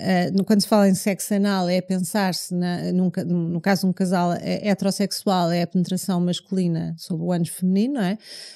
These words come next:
Eh, agora, eu costumo dizer, <laughs> de-, desculpem a expressão, cu é cu,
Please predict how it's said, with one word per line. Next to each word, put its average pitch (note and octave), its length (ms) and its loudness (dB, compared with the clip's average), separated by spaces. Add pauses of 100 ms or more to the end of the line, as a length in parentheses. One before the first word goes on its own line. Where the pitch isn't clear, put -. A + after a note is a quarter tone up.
(120)
Eh, F#3+ 360 2
agora, F#3 400 4 (360)
eu F#3+ 180 4
costumo G3+ 260 4
dizer, F#3 260 4 (280)
<laughs> - 260 -4
de-, F3 340 -2
desculpem - 380 -4
a - 20 2
expressão, E3+ 300 0
cu - 180 -4
é F3 80 2
cu, G3+ 300 2